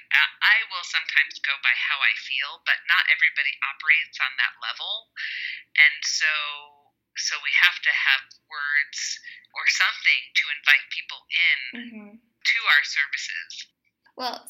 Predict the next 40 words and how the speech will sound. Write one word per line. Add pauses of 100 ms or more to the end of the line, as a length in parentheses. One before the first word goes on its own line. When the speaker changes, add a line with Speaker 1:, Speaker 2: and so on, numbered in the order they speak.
Speaker 2:
so
when
I
speak
with
a
lot
of
creatives, (400)
I,
I
work
with
them
a
lot
on
when
they
get
to
the
stage
of
the
burnout, (320)
you
know,
and
it's
just
when
they're
just
pushing
and
pushing
so
hard
to